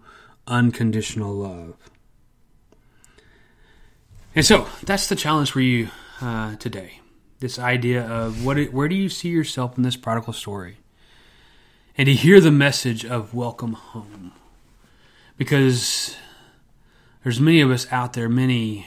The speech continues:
who would be considered tax collectors and sinners.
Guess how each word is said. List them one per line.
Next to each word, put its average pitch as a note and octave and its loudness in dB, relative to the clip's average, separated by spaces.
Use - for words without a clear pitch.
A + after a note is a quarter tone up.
who A2+ -2
would A#2+ -2
be A#2+ -2
considered A2+ -2
tax - -6
collectors G#2 -14
and G2 -12
sinners. G#2+ -10